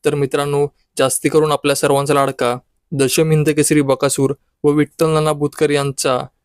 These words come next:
तेजा आपल्याला गट क्रमांक आठ मध्ये तास क्रमांक पाच मधूनच पळताना दिसणार आहे. तर मित्रांनो,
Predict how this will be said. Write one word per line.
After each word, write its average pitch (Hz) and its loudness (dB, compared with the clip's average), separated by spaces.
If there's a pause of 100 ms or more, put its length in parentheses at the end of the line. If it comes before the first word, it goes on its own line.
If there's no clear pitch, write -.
(220)
तेजा 135 2
आपल्याला 135 0 (240)
गट 147 2
क्रमांक 143 -2
आठ 135 0
मध्ये 127 0 (420)
तास 143 2
क्रमांक 143 0
पाच 135 0
मधूनच 139 0 (400)
पळताना 135 0
दिसणार 127 -2
आहे. 120 0 (360)
तर 139 6
मित्रांनो, 143 2